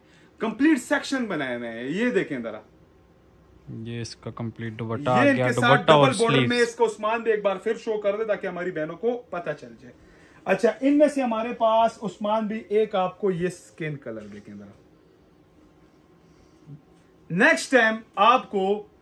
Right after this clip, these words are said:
Speaker 1: लेजर कट बॉर्डर और अपने दुकान का जो सा लोगो होगा वो जरूर, जरूर आप लोगों को,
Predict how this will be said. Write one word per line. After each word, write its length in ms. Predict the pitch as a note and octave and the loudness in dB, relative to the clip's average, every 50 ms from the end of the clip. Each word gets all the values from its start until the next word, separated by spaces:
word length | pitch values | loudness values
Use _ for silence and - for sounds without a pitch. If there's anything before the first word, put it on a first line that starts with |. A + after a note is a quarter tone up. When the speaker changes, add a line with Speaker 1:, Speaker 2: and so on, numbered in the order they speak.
| _ _ _ _ _ _ - C3+ | _ _ _ _ _ _ -12 -8
Speaker 1:
लेजर 460 | C#3+ C#3+ D#3+ G3 G#3+ E3+ C4+ C4 A#3+ | -4 2 4 4 4 4 4 0 2
कट 280 | - B3+ B3+ - - - C3+ - | 2 0 0 0 -2 -6 -8 -2
बॉर्डर 380 | - - F3+ F#3 A#3+ C#4 C#4+ C4 - - _ _ _ _ _ _ _ _ _ _ - | 2 2 4 6 6 4 4 2 0 -8 _ _ _ _ _ _ _ _ _ _ -6
और 340 | E3 E3+ F#3+ G3+ F#3 - - _ - | -2 0 2 2 0 -2 -6 _ 0
अपने 300 | G3 G#3 G3+ G3+ A#3+ A#3 G3+ | 0 0 2 0 -2 -2 -2
दुकान 380 | F3 G3 G3+ A3 A3 A#3 A#3 A3+ | -2 -6 -6 -4 -2 -2 -2 0
का 140 | A3+ G#3+ F#3+ | -2 -4 -2
जो 180 | D#3+ G3+ G3+ G3 | 0 0 -2 -2
सा 140 | G3 G#3 F3+ | 0 -2 -4
लोगो 360 | F3 E3+ F3+ F3+ F3 E3 F3 | -2 0 -2 -2 0 -2 -2
होगा 300 | D#3 B2 A2+ A#2+ G#2+ - A#2 | -4 -4 -6 -10 -12 -14 -12
वो 180 | C#3 D#3 E3+ D#3+ | -10 -8 -8 -8
जरूर, 480 | C3 B2+ D3+ D3+ F3 G3+ G#3+ G3+ G3 E3 | -8 -6 -6 -4 -2 -2 -2 -2 -4 -4
जरूर 400 | C3+ C3 C#3+ C#3+ D#3+ D#3 D3 C3+ | -6 -8 -8 -8 -6 -6 -6 -6
आप 160 | B2 A#2+ - - | -6 -8 -10 -12
लोगों 140 | G#2+ G2+ F#2+ | -16 -16 -16
को, 240 | F#2+ - A#2+ A2 | -16 -16 -18 -18